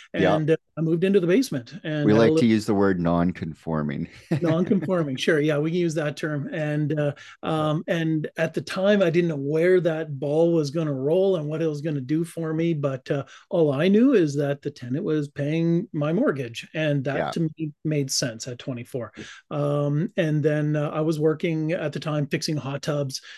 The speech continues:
Speaker 2: and, uh, just sort of doing the daily grind. And, uh, uh, a year later, one of our hot tub, uh, salesmen came up to me, and he owned some rental properties. He's like, "Greg,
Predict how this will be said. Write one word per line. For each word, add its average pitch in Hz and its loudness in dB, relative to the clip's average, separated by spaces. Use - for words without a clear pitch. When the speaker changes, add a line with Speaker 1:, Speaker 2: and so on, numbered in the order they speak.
Speaker 2:
and, 147 0
uh, 143 2
just 135 -4
sort 151 0
of 135 -2
doing 151 -2
the 143 0
daily 147 -2
grind. 135 -2
And, 139 -2
uh, 139 0
uh, 147 0
a 190 4
year 170 6
later, 160 4
one 165 0
of 147 0
our 147 2
hot 139 -4
tub, 147 -2
uh, 143 -2
salesmen 165 -2
came 139 -6
up 131 -6
to - -8
me, 143 -4
and 135 -6
he 180 2
owned 170 4
some 147 0
rental 139 -2
properties. 127 -6
He's 131 -8
like, 131 -6
"Greg, 151 0